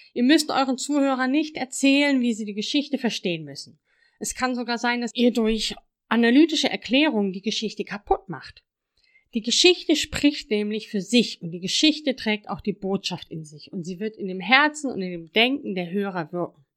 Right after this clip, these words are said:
Und von daher ist schon die Geschichte in sich wertvoll, auch völlig ohne Erklärung und Gespräche. Aber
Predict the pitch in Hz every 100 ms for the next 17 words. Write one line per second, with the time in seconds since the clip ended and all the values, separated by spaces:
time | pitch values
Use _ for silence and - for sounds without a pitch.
0 | _ _ - 220 220 247 262 262 220 -
1 | 240 190 196 - 320 311 302 - 202 175
2 | 262 247 180 160 156 - 120 _ _ _
3 | - 240 262 - - 311 311 311 - 269
4 | 294 285 240 247 214 220 190 185 185 165
5 | 165 - - 131 - - _ _ _ _
6 | _ _ _ _ _ _ _ - 269 277
7 | 339